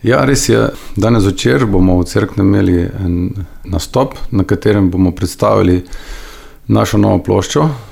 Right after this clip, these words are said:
v celoti. Eh, poleg tega pa še nekaj naših starih iz prejšnje plošče, ki je tudi še nismo uspeli predstaviti v Cerknem.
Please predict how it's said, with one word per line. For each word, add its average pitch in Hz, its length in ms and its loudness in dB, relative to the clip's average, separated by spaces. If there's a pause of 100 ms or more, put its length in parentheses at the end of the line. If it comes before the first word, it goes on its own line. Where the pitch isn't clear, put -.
(120)
v 104 200 -4
celoti. 90 480 0
Eh, 123 720 0
poleg 120 260 2
tega 117 240 0
pa - 80 0
še - 560 -2
nekaj 95 320 2
naših 92 400 -2 (180)
starih - 540 0
iz - 220 -6
prejšnje 127 420 0
plošče, 110 480 2
ki 98 160 0
je 95 80 0
tudi 104 180 0
še 107 140 0
nismo 107 320 2
uspeli 98 380 2 (580)
predstaviti 95 800 0
v 87 160 -4
Cerknem. 120 520 0